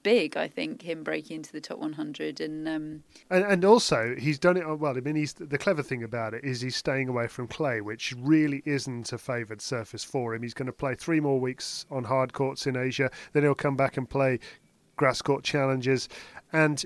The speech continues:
Speaker 2: you know, to already be inside the top hundred, he's got chance to, to make further strides here because he's got no points to defend at all.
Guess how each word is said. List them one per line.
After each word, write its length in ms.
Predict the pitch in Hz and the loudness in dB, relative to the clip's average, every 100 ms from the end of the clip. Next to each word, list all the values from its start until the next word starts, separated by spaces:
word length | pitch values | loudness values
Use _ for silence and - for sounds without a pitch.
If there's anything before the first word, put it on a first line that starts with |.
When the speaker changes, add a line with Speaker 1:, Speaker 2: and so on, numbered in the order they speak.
| - | -2
Speaker 2:
you 80 | 156 | 2
know, 100 | 135 | 4
to 180 | 151 185 | 6 6
already 260 | 185 156 | 8 6
be 180 | 143 156 | 4 2
inside 340 | 143 - 143 | 2 0 0
the 60 | 123 | -2
top 280 | - 135 - | 0 0 2
hundred, 360 | 151 139 127 | 0 0 0
he's 180 | 113 147 | 0 0
got 200 | - 135 | -2 -4
chance 380 | - 156 135 - | -2 -2 -2 -4
to, 280 | - 143 139 | -4 -4 -4
to 160 | - 135 | -4 -2
make 240 | 135 147 | -2 -4
further 380 | - 165 147 127 | -2 2 2 0
strides 480 | - 147 143 143 - | 0 2 2 0 0
here 120 | 135 | 0
because 280 | 131 127 120 | 0 -2 -4
he's 120 | 120 | -4
got 200 | 143 135 | -4 -2
no 240 | 143 160 | 2 4
points 320 | 151 147 139 | 2 -2 -4
to 80 | - | -8
defend 280 | 127 - 131 | -6 -4 -4
at 140 | 120 | 0
all. 180 | 143 123 | 0 0